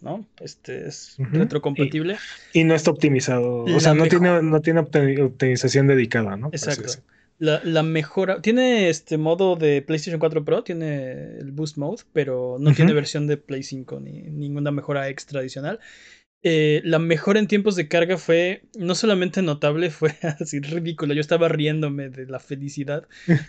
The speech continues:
Speaker 1: que es uno de, de los, de los mayores detalles de Monster Hunter World, que toma mucho tiempo, ¿no? Eh, el propio
Speaker 2: Ujú.
Speaker 1: Valhalla, que es un juego nuevo,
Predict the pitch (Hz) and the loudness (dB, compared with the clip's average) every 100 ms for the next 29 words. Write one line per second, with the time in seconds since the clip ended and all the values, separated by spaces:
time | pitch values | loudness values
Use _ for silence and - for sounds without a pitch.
0 | - 180 185 202 190 170 170 170 170 151 | 2 2 4 4 6 2 2 2 2 -2
1 | - 170 165 165 156 175 165 165 175 180 | -6 -4 0 -2 -4 -8 -2 0 2 0
2 | 165 160 165 160 147 151 156 165 180 190 | 0 0 0 -2 -4 -4 -6 -6 -6 -2
3 | 202 196 208 143 - 156 156 156 160 151 | -2 -2 -4 -8 -4 -4 -2 -2 -6 -6
4 | 156 180 175 135 131 202 - - _ - | -6 -6 -6 -10 -10 -12 -12 -20 _ -4
5 | 160 151 147 151 170 156 165 190 175 143 | 2 4 4 2 0 -2 -2 0 2 2
6 | - 190 180 147 147 170 175 170 156 156 | 2 0 2 0 -4 -6 -2 -2 -2 -2
7 | 160 160 294 | -2 -6 -8